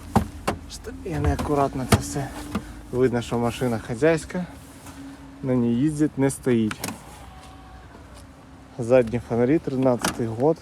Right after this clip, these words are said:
не забуваємо. Тоніровка по кругу, крашена ліва сторона. Ну, підкраси, там нічого такого критичного нема.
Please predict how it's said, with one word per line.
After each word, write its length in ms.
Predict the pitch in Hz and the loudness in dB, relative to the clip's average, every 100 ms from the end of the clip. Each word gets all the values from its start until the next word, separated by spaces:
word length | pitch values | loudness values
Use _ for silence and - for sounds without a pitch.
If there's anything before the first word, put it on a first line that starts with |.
| - | -4
не 140 | 123 | -2
забуваємо. 760 | 123 127 120 123 131 131 131 131 - - - - - - - - | 0 0 2 2 2 2 2 -2 -8 -20 -20 -20 -20 -20 -20 -4
Тоніровка 560 | 127 120 127 120 110 - | 0 4 6 4 2 -2
по 180 | - 117 | -2 -2
кругу, 480 | - 139 156 160 156 | 0 2 4 2 0
крашена 440 | 143 135 123 131 123 | 6 6 4 0 4
ліва 280 | 127 120 113 | 6 6 2
сторона. 500 | - 123 131 160 180 - - - - - - | -2 0 2 2 0 -6 -16 -14 -16 -14 -4
Ну, 80 | 180 | 4
підкраси, 520 | 143 - 143 123 - | 4 6 8 8 6
там 160 | 131 127 | 2 2
нічого 180 | 120 | 2
такого 260 | 123 113 113 | -4 -4 -6
критичного 540 | 131 120 131 - 131 127 | -8 -4 -2 0 0 2
нема. 260 | 120 113 | 0 -2